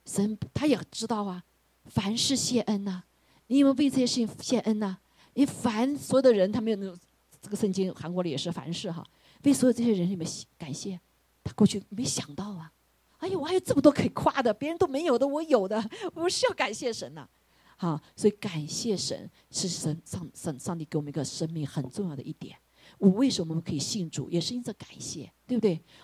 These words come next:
哇，感谢神救我啊，啊，对不对？感谢神帮助我呀，感谢主使我们走出难处啊，对不对？多少，又不是感谢的话，你很少的人，呃，不是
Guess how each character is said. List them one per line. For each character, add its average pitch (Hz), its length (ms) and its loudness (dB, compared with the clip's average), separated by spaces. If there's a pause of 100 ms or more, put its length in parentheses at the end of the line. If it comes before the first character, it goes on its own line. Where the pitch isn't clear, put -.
哇， 330 240 -2
感 220 200 0
谢 294 160 0
神 233 240 2
救 381 200 10
我 214 240 8
啊， 147 380 -8 (600)
啊， 170 280 -2 (640)
对 285 120 6
不 269 40 4
对？ 226 240 4 (120)
感 277 140 0
谢 392 160 6
神 294 240 6
帮 349 260 4
助 311 220 8
我 196 220 6
呀， 165 280 -10 (500)
感 330 180 4
谢 349 200 2
主 277 200 4
使 - 180 2
我 277 80 8
们 254 140 0
走 214 220 4
出 277 200 0
难 220 280 -4
处 294 240 4
啊， 175 220 2 (220)
对 370 120 10
不 359 60 10
对？ 269 280 8 (560)
多 349 220 12
少， 214 260 4
又 285 80 8
不 - 80 4
是 285 80 6
感 190 200 -4
谢 - 100 -2
的 233 100 2
话， 233 100 -2
你 196 140 -2
很 202 260 0
少 180 140 0
的 180 100 2
人， 175 200 2 (200)
呃， 175 260 -2
不 - 120 0
是 208 80 2